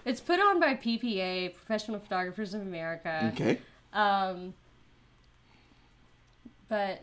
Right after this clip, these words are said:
Speaker 1: they have, like, classes all day, um, and all I had to do to be able to go was just, like, work, like,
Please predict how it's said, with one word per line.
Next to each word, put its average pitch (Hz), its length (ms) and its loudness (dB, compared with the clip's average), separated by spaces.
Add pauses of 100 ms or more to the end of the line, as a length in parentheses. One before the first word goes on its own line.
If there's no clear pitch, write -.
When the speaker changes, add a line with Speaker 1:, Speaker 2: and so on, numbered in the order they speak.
(100)
Speaker 1:
they 208 180 -2
have, 226 240 -2
like, 196 140 -4
classes 277 420 0
all 226 180 0
day, 175 520 -4 (480)
um, 180 520 -4 (220)
and 180 640 -4 (220)
all 285 200 6
I 247 140 6
had 202 240 2
to 180 60 -8
do 170 320 -6
to - 120 -16
be 196 120 -2
able 180 140 -4
to 175 60 -10
go 180 360 -2
was 175 140 -10
just, 175 220 -10
like, 175 220 -8
work, 160 320 -6
like, 160 240 -8